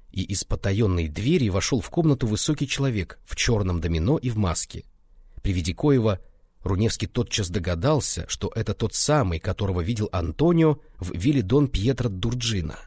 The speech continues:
Сугробина и Теляев обмерли от страха, когда он вошел. "Ты уж здесь?" сказала, дрожа, бригадирша. "Пора", отвечал незнакомец.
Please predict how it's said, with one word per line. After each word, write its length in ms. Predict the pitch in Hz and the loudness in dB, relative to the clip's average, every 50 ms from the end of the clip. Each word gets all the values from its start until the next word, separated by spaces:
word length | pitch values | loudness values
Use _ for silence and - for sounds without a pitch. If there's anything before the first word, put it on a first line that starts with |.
| - - - - - - - - - - - - - - - _ - - - | -18 -18 -20 -20 -20 -20 -20 -20 -20 -20 -20 -20 -20 -20 -20 _ -20 -14 -6
Сугробина 540 | - - - 98 90 110 95 - 85 87 85 | -2 -2 0 2 2 2 2 2 0 0 -2
и 40 | |
Теляев 440 | 82 - 95 117 156 165 151 - - - - | -2 0 2 2 4 2 2 0 -6 -4 0
обмерли 480 | 131 151 139 123 131 127 127 117 120 | 0 2 2 2 2 2 4 2 2
от 120 | 120 117 - | 0 0 0
страха, 520 | - - - 92 90 80 - - 80 82 - - - - - - - - - - - | -2 0 0 0 0 0 -2 -6 -10 -10 -12 -16 -20 -20 -20 -20 -20 -20 -20 -20 -12
когда 240 | - 92 87 85 87 | -10 -6 -4 -2 0
он 100 | 87 90 | 0 0
вошел. 360 | 85 82 - - 76 67 - - _ _ _ _ _ _ _ - | 0 -2 -4 -4 -6 -8 -12 -16 _ _ _ _ _ _ _ 2
"Ты 120 | - 147 | 4 6
уж 160 | 147 131 120 | 6 6 4
здесь?" 480 | 107 87 85 139 185 196 - - - - - - - - - - - _ _ - - - - - - - - - | 4 4 4 4 6 6 4 2 0 -4 -10 -16 -20 -20 -20 -20 -20 _ _ -20 -20 -20 -20 -20 -20 -20 -20 -10
сказала, 560 | - - - - 98 85 78 104 98 90 90 85 | -8 -6 -4 -2 -2 0 0 0 2 2 0 0
дрожа, 260 | 85 87 82 80 85 | 0 -2 -2 -2 -2
бригадирша. 640 | 78 92 87 98 87 85 85 - - - - - - - - _ - - - - - | -2 -2 -2 -2 -2 -2 -2 -4 -6 -6 -8 -10 -16 -20 -20 _ -20 -20 -20 -4 0
"Пора", 440 | - 117 117 139 147 139 101 - - - - - - - - - - - - - - | 2 4 6 6 6 4 4 0 -4 -12 -20 -20 -20 -20 -20 -20 -20 -20 -20 -10 -8
отвечал 360 | - 95 87 87 - - 90 | -6 -6 -4 -4 -2 -2 0
незнакомец. 640 | 85 85 78 98 87 - 85 80 78 - - - | 0 0 -2 -2 -4 -4 -4 -6 -8 -8 -12 -14